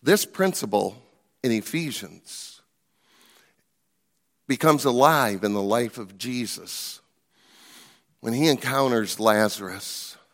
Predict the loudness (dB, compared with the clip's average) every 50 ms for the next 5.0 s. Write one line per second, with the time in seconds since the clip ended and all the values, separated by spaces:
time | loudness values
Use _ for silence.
0 | _ _ -2 -2 -2 -2 -2 -2 -2 -2 -4 -8 -10 -10 -12 -16 -20 -20 _ _
1 | _ _ _ _ _ _ _ _ _ _ _ _ _ _ _ _ _ _ _ _
2 | _ _ _ _ -20 -20 -20 -20 _ _ _ _ _ 6 10 12 12 12 12 12
3 | 12 8 4 -2 -6 -6 -6 -6 -6 -6 -6 -8 -10 -12 -18 _ _ _ _ _
4 | 0 6 10 12 12 12 12 12 12 12 10 8 4 0 -6 -14 -18 -18 -20 -20